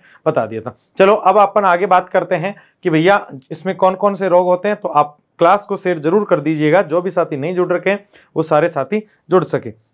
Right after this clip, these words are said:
देखते हैं अपन आगे। चलो, आज अपन बात करते हैं कुक्कुट रोग या पोल्ट्री डिजीज की बात कर लेते हैं।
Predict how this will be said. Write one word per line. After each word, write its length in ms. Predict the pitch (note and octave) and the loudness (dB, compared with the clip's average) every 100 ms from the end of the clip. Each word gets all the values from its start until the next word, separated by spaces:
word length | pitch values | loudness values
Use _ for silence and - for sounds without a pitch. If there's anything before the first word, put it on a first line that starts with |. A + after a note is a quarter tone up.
| - - _ _ _ _ C#3 | -20 -20 _ _ _ _ -2
देखते 260 | D#3 - | -2 0
हैं 160 | D3 C#3 D3 | -4 -4 -6
अपन 220 | C#3+ D#3 | -4 -2
आगे। 400 | D3 D3+ G#3 _ _ _ _ | 0 -2 -4 _ _ _ _
चलो, 260 | F#3 C#3 - _ _ _ _ _ _ _ _ _ _ _ - _ _ D#3+ | -4 -2 -6 _ _ _ _ _ _ _ _ _ _ _ -20 _ _ 2
आज 140 | F3+ | 4
अपन 160 | A3+ A3 | 2 2
बात 200 | G#3+ G#3+ | 2 4
करते 220 | G#3+ A3+ | 0 0
हैं 60 | |
कुक्कुट 300 | A3 F#3+ G#3+ | -2 -2 2
रोग 200 | G3 G3+ | 4 4
या 80 | G#3 | 2
पोल्ट्री 540 | G#3+ F#3 F3+ F3 G#3 G3+ | 4 4 4 4 -2 -2
डिजीज 320 | G3 F#3+ E3+ | -2 -6 -6
की 100 | G#3 | 0
बात 220 | F3+ F3+ | 2 2
कर 140 | F#3 | 2
लेते 240 | E3+ E3 E3 | 2 0 -2
हैं। 220 | E3 F3+ | -6 -8